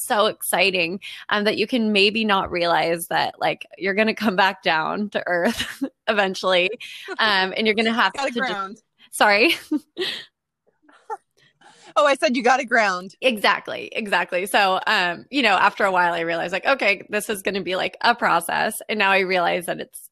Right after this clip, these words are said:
Speaker 1: a lifelong process, but, um, it's beautiful when you have, like, that deep understanding that, um, first of all, it's not the truth. <laughs> Second of all, um,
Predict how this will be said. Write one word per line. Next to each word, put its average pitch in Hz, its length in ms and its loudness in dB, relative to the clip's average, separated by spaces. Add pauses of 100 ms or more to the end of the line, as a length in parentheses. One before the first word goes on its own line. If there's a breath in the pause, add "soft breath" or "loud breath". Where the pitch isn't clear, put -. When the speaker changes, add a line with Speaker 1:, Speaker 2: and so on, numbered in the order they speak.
Speaker 1:
a 302 80 2
lifelong 262 480 -2
process, - 520 -4
but, 170 260 0 (520 loud breath)
um, 180 460 0 (240)
it's 208 240 -2
beautiful 185 440 -2
when 170 140 -2
you 165 140 -6
have, 170 340 -2
like, 156 180 -4
that - 220 -4
deep 165 220 -6
understanding 160 720 -4
that, 160 380 -2 (720 soft breath)
um, 165 280 2
first 220 300 2
of 190 40 4
all, 180 80 6
it's 175 120 -4
not 175 200 0
the 170 80 0
truth. 170 360 -6 (160)
<laughs> 214 240 0 (280 loud breath)
Second 226 420 0
of 202 140 0
all, 185 420 4
um, 180 460 0